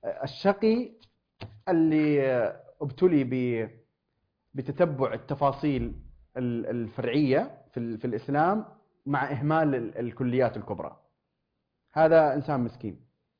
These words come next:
إنسان مسكين جدا. العكس ذلك، الإنسان متعلق بال-، بالأمور الكبرى ويتتبع، يعني يحاول أن يتسنن، يعني يتبع النبي صلى الله عليه وسلم حتى في التفاصيل، هذا على خير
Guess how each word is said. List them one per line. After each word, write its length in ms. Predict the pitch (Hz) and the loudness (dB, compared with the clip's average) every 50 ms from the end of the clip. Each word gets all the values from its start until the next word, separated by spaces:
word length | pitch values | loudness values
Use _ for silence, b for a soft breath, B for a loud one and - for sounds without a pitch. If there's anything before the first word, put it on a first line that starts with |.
| _ _ _ _ _ _ _ _ | _ _ _ _ _ _ _ _
إنسان 220 | _ - 175 160 | _ -2 0 0
مسكين 280 | 139 123 - - 151 123 | 0 -2 -2 -2 -2 0
جدا. 340 | 117 117 101 92 85 78 71 _ _ _ _ _ _ _ _ _ _ _ _ _ _ _ _ _ _ _ - | 0 -2 -6 -8 -12 -12 -14 _ _ _ _ _ _ _ _ _ _ _ _ _ _ _ _ _ _ _ -4
العكس 720 | 123 127 127 127 123 123 123 113 110 135 143 - - - 147 | 0 2 4 4 4 4 4 4 4 4 2 2 -2 -4 2
ذلك، 400 | 156 147 180 147 135 143 139 139 | 6 8 8 8 6 4 2 0
الإنسان 340 | 123 123 120 - 156 143 | -4 -4 -2 0 0 0
متعلق 440 | 135 127 123 127 123 160 156 135 135 | 0 0 0 2 2 4 2 2 0
بال-، 200 | 127 131 123 127 - - - | -4 -6 -6 -6 -10 -14 -6
بالأمور 400 | 139 127 - 127 143 156 160 143 | -6 -4 -2 0 0 2 2 2
الكبرى 640 | 127 127 - 156 120 123 107 101 87 - - - - _ _ _ - | 0 0 -2 0 2 4 4 2 2 -2 -6 -16 -20 _ _ _ -6
ويتتبع، 1200 | 127 135 135 131 123 123 117 - 123 123 131 127 151 - - 175 165 135 120 127 107 - - - - | 0 4 6 6 8 6 4 2 2 0 0 0 -2 0 0 0 0 2 0 0 0 0 -4 -8 -6
يعني 220 | 113 107 104 107 | -6 -4 -2 -2
يحاول 560 | 107 107 98 - - 165 165 156 143 135 127 117 | -2 -4 -4 -2 0 2 4 4 4 2 0 0
أن 260 | 120 120 113 110 - - - _ _ _ _ _ _ _ _ _ _ _ _ | -2 -2 -4 -4 -8 -10 -16 _ _ _ _ _ _ _ _ _ _ _ _
يتسنن، 680 | 131 127 - 127 - 170 156 147 127 113 110 104 101 | -8 -6 -6 -2 0 2 2 4 2 2 0 0 -2
يعني 200 | 95 104 98 104 | -4 -6 -4 -4
يتبع 400 | 110 110 110 - - 147 131 120 | -6 -6 -6 -4 -4 -2 -2 -2
النبي 260 | 107 117 113 117 123 117 | -4 -4 -4 -4 -4 -2
صلى 140 | 107 110 | -2 -2
الله 100 | 110 - | -4 -2
عليه 100 | 123 117 | -4 -6
وسلم 120 | 110 107 98 | -6 -6 -6
حتى 260 | - 143 143 - 123 | -6 -8 -6 -6 -6
في 60 | - | -6
التفاصيل، 520 | 120 - 127 110 117 110 - 139 143 165 175 B B B B | -6 -10 -4 -2 -2 -2 -2 -2 -4 -4 -6 B B B B
هذا 180 | 208 208 170 | 4 4 4
على 160 | 135 127 127 | 4 4 2
خير 220 | 120 - 127 87 | 0 -2 -6 -10